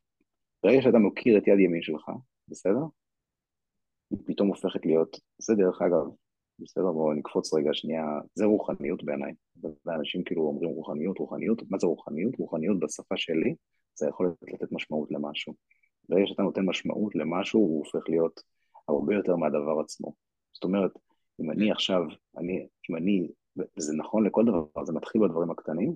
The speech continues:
Speaker 1: כמו יד ימין, אה, שזה לא דבר קטן, אבל באופן עקרוני, יד ימין, אה, אתה רוצה
Speaker 2: זה
Speaker 1: יותר,
Speaker 2: כאילו,
Speaker 1: ציפורן
Speaker 2: רגע,
Speaker 1: ימין.
Speaker 2: כנס רגע, זה כאילו,
Speaker 1: כן.
Speaker 2: יד ימין זה כאילו דבר קטן, כי יש לך אותה, אוקיי?
Speaker 1: נכון,
Speaker 2: אבל תחשוב
Speaker 1: נכון.
Speaker 2: נגיד למי שנגיד, היום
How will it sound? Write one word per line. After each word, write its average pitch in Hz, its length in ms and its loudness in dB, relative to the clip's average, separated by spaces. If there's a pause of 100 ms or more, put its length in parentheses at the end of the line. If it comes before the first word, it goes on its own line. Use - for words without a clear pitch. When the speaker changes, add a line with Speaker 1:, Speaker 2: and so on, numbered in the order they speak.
Speaker 1:
כמו 78 200 -4
יד 80 160 0
ימין, 110 480 0 (160)
אה, 71 380 -8 (520)
שזה 73 240 -6
לא 80 80 -2
דבר 78 200 0
קטן, 110 280 4
אבל 82 160 0 (220)
באופן - 220 -6 (180)
עקרוני, 92 400 0
יד 85 140 2
ימין, 117 400 4 (500)
אה, 76 40 -6 (100)
אתה - 80 -4
רוצה 101 240 6
Speaker 2:
זה 87 60 4
Speaker 1:
יותר, 110 320 6
Speaker 2:
כאילו, 90 140 0 (140)
Speaker 1:
ציפורן 110 420 4
Speaker 2:
רגע, 101 140 4
Speaker 1:
ימין. 101 240 2
Speaker 2:
כנס 226 180 -6
רגע, 240 200 -10 (240)
זה 185 260 -12
כאילו, 269 200 -6 (100)
Speaker 1:
כן. - 80 -2
Speaker 2:
יד 208 120 0
ימין 240 140 -4
זה 240 100 -8
כאילו 233 160 -8
דבר 208 240 -2
קטן, 208 460 -6
כי 208 120 0
יש 214 120 0
לך - 80 -8
אותה, 175 280 -4 (320)
אוקיי? 233 380 -8 (120)
Speaker 1:
נכון, 147 340 -6 (120)
Speaker 2:
אבל 196 240 6
תחשוב 208 260 0
Speaker 1:
נכון. 269 120 -2
Speaker 2:
נגיד 226 200 -6
למי 214 180 2
שנגיד, 190 460 -4
היום 202 360 -4